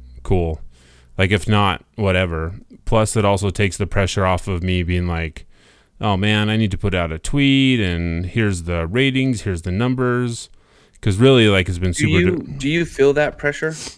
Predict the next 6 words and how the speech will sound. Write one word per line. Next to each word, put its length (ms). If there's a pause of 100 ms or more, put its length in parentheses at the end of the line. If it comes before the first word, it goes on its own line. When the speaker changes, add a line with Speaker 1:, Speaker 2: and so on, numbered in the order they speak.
Speaker 1:
Yeah, 220
big 240
time. 460
Like, 260 (240)
there's, 220
like, 400